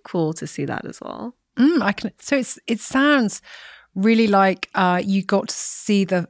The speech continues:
Speaker 2: the full picture in terms of how a lawyer works on a day-to-day basis.
Speaker 1: Yeah, I definitely did.
Speaker 2: That sounds amazing. How about, you know, the rest of your co-, cohort and the other people around you? What other things were in place for you as part of the scheme?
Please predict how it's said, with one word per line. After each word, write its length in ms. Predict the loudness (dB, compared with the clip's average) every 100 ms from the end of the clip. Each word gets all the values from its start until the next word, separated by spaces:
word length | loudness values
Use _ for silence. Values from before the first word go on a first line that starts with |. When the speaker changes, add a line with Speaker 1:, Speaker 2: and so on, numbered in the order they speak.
| _
Speaker 2:
the 80 | -8
full 320 | -6 -2 -2
picture 680 | -4 -8 -8 -6 -6 -6 -10 -16 -16 -6
in 120 | -4
terms 400 | -2 0 -2 -2
of 120 | -6
how 280 | -4 -2 0
a 60 |
lawyer 320 | 0 -2 -2 -2
works 380 | -4 -6 -6
on 80 | -4
a 60 | -4
day-to-day 440 | -2 -4 -4 -6
basis. 540 | -6 -8 -8 -12 -12 -4
Speaker 1:
Yeah, 420 | 0 2 0 -4 -6
I 80 | -4
definitely 400 | -4 -6 -4 -4
did. 400 | -4 -8 -8 -4
Speaker 2:
That 200 | -2 -2
sounds 220 | -2 -2
amazing. 560 | 0 0 0 -2 -4 -6 -8
How 300 | 0 4 4
about, 500 | 4 2 4 2 -4 -18 -20 -20 -20 _ _ -4
you 140 | 2
know, 100 | 2
the 280 | 2 -2 2
rest 280 | 2 2 -2
of 100 | -2
your 120 | -4
co-, 260 | -4 -8 -8 -4
cohort 520 | 0 0 0 -2 -2
and 100 | -2
the 120 | -2
other 160 | -2 -4
people 340 | -6 -6 -6
around 420 | -4 -4 -4 -4
you? 240 | -6 -4 -6
What 300 | 0 -2 -2 -2
other 200 | 0 0
things 340 | -2 -6 -4
were 60 | -6
in 100 | -6
place 280 | -6 -6
for 120 | -6 -4
you 240 | -4 -6
as 100 | -10
part 240 | -10 -8
of 160 | -8 -10 -8
the 260 | -4 -4
scheme? 480 | -8 -8 -6 -4 -6